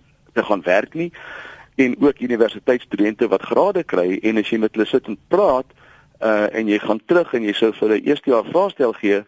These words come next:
dat hulle daai eerste jaar vraestel nie meer sal deurkom nie, want dit is deel van daai sertifikaat wat hulle net moes kry. Wat hulle eintlik geleer het in daai eerste jaar maak nou verder nie meer saak nie,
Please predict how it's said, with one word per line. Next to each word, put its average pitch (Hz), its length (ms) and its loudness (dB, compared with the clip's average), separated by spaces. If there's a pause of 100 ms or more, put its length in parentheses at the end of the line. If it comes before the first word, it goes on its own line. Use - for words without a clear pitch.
(240)
dat - 120 -2
hulle 117 120 -2
daai 110 160 2
eerste 120 260 2 (100)
jaar 110 240 2
vraestel 117 480 0 (320)
nie 113 160 -2
meer 104 160 4
sal 98 200 0
deurkom 101 360 0
nie, 85 80 -4
want 87 140 -2
dit 117 100 0
is 107 160 -4
deel 107 240 2
van 110 160 -2
daai 98 240 2
sertifikaat 110 560 -2
wat 107 140 -6
hulle 95 100 -4
net 101 160 -2
moes 98 160 -6
kry. 98 160 2
Wat 90 160 -2
hulle 120 140 2
eintlik 117 180 -4
geleer 104 240 0
het - 80 -12
in 101 80 -4
daai 92 140 0
eerste - 180 -4
jaar 92 160 0
maak 92 240 -2
nou 95 80 -4
verder 107 260 2
nie 107 140 -4
meer 104 140 2
saak 110 260 0
nie, 85 160 -10